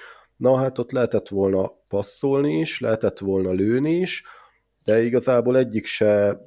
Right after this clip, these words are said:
volt az igazi, és akkor ugye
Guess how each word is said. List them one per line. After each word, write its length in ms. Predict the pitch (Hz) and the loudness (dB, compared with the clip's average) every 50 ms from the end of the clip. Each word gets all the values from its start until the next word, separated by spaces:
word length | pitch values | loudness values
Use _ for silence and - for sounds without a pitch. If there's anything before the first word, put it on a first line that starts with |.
| - - - | -20 -20 -8
volt 360 | 107 104 104 104 98 98 - | -2 2 2 2 2 2 0
az 140 | 98 - - | -2 -2 -2
igazi, 580 | 127 131 156 147 147 156 151 147 147 147 143 - - _ | -2 0 0 0 2 0 0 0 0 -2 -4 -6 -12 _
és 200 | - - - 110 | -12 -6 -6 -6
akkor 520 | 104 - _ - 104 101 101 101 - - _ _ _ - | -6 -6 _ -2 0 0 0 -2 -4 -16 _ _ _ -8
ugye 380 | 104 98 101 98 98 98 98 | -2 0 0 0 2 0 -2